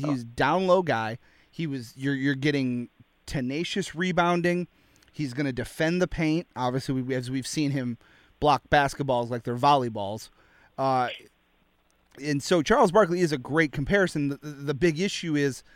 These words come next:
Speaker 2: I think if you're gonna start naming people,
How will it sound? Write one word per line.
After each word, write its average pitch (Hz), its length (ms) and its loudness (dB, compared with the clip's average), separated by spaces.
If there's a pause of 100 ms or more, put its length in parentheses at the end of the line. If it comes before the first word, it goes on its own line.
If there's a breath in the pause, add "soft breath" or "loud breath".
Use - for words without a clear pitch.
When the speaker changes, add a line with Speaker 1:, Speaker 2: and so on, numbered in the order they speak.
(320 soft breath)
Speaker 2:
I 143 100 -6
think 185 300 -2
if 151 120 -2
you're 151 120 -4
gonna 143 380 2
start 165 340 2
naming 156 580 0
people, 196 480 0